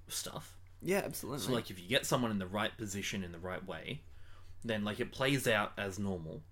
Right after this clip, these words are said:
Speaker 1: but then you get, like, a little, I imagine it going into, like,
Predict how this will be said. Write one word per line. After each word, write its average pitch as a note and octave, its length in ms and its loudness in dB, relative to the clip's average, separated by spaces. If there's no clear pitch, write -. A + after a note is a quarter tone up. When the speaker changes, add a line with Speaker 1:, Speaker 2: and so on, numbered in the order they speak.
Speaker 1:
but G#2 160 0
then G#2+ 200 2
you G2+ 160 2
get, G2+ 400 0
like, F#2+ 400 -2
a A2 60 2
little, A#2 720 4
I A#2 160 6
imagine A2+ 560 2
it G2+ 160 -2
going G#2 260 0
into, G2 240 -2
like, F#2 280 -2